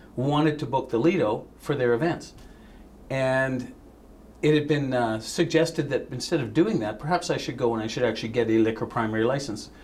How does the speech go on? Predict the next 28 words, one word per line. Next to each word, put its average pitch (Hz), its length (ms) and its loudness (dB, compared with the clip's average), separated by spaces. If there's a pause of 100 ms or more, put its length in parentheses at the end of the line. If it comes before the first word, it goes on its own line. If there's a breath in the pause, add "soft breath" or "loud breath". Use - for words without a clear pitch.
(180 loud breath)
which 131 180 0
is 131 100 -2
what 131 160 0
I 107 120 2
did. 156 380 2 (600 loud breath)
Uh, 117 460 -2
and 120 160 -2
that 143 160 2
was 131 180 -2
in, 123 280 0
uh, 113 260 0 (140)
in 120 240 -4
two 165 200 2
thousand 131 480 0
and 101 220 -4
eight. 151 300 0 (680 loud breath)
I 120 100 2
applied 143 460 2
in 113 120 -2
the 107 40 -4
spring, 147 640 -2
I 110 40 -10
received 113 400 0
the 120 80 2
license 123 420 0
in 113 80 -4
the 104 80 -6
fall, 139 500 2